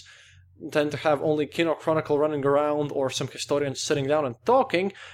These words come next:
that means I can play Hearthstone while I'm researching stuff. <laughs> Uh, yeah, c-, 'cause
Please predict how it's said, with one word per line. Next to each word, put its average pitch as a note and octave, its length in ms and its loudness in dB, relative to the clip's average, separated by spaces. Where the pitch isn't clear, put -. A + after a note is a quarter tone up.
that A#3 160 2
means C4 180 4
I D#3 100 6
can G#3+ 180 0
play F#3 440 2
Hearthstone B3 680 4
while D#3+ 240 4
I'm C#3+ 320 0
researching D3 600 0
stuff. - 400 -10
<laughs> - 160 -4
Uh, A4 680 2
yeah, D#4 220 4
c-, C4 320 2
'cause A#3 380 0